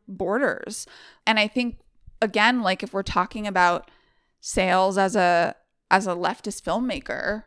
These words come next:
it's in these more overt conversations and statements of the film, and it's also in the details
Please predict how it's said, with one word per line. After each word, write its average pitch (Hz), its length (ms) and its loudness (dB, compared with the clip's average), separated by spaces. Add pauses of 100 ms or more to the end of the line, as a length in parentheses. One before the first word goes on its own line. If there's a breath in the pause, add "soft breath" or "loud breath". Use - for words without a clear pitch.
(880)
it's - 480 0 (140)
in 262 320 2
these 226 320 -2
more 196 680 0
overt 202 640 0
conversations 202 1120 -4
and 190 220 -8
statements 190 440 -6
of 190 140 -6
the 202 80 -6
film, 180 340 -4
and 185 80 -6
it's - 220 -8
also 220 520 0
in 214 200 -4
the 202 80 0
details - 840 -8